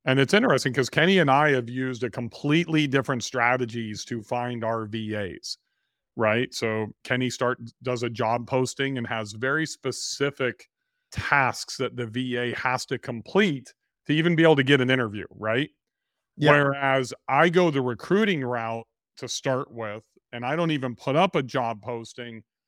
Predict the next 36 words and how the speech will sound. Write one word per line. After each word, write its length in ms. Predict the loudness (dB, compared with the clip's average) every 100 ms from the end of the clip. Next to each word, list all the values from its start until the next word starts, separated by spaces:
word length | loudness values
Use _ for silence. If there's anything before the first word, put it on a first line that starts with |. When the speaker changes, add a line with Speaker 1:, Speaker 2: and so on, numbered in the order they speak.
| _ _ -10
Speaker 1:
and 160 | -4
I 160 | 0 0
go 260 | 0 0 0
and 80 |
I 100 | -4
start 340 | -6 -4 -6 -4
looking 440 | -4 -4 -6 -8
for 140 | -8 -10
the 100 | -10
skill 440 | -4 2 2 2
sets 420 | -2 -4 -6 -8
and 100 | -8
the 80 | -8
experience 760 | -8 -8 0 0 2 -2 -6 -10
specifically 1000 | -8 -8 -4 -4 -2 -4 -4 -6 -6 -10 _ _ _ -2
that 140 | 0
I'm 260 | 2 0 -2
looking 380 | -6 -8 -14
for. 300 | -12 -12 -12
So 340 | -12 -6 -6 -6
when 220 | -8 -10
you 80 | -8
combine 500 | -6 0 2 2 -2
Kenny 300 | -4 -4 -4
and 80 | -6
myself, 420 | -8 -6 -6 -6
you 60 |
get 120 | -10 -8
the 80 |
best 220 | -8 -10 -10
of 80 |
both 220 | -8 -8 -4
worlds, 440 | -4 -4 -8 -18 _ _ -14 -4
which 180 | -2
is 240 | -2 -6 -8 _
an 140 | -12